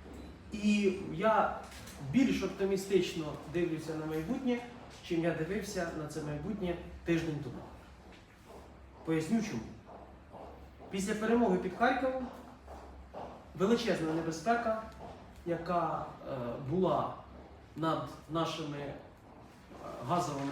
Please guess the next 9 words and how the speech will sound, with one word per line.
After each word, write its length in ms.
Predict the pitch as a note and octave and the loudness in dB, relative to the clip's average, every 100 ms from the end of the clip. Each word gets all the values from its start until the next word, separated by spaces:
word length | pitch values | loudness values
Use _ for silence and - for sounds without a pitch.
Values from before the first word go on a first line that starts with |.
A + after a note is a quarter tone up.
| D#3+ | -2
родовищами, 600 | D3 C3+ A2+ - C#3 F#3+ G#3 - - - - - - - - - - - | -2 -2 -4 -6 -10 -10 -10 -14 -18 -18 -18 -18 -18 -14 -10 -10 -10 -8
вона 500 | C#3+ D#3+ F3+ G3 F#3+ - - | -2 4 6 8 6 2 -8
стала 340 | - E3+ D#3+ B2 | -2 2 2 2
значно 320 | B2+ C3 - | 0 -4 -8
меншою. 460 | - - - - - - - - - - - - - - - - | -12 -12 -16 -16 -16 -18 -18 -18 -18 -20 -20 -20 -20 -20 -20 -12
Справа 280 | - D#3 D3+ | -4 0 0
в 80 | |
тому, 220 | A3+ A#3 F3 | 2 2 2
що, 500 | - D3+ C#3 - | -2 -4 -4 -4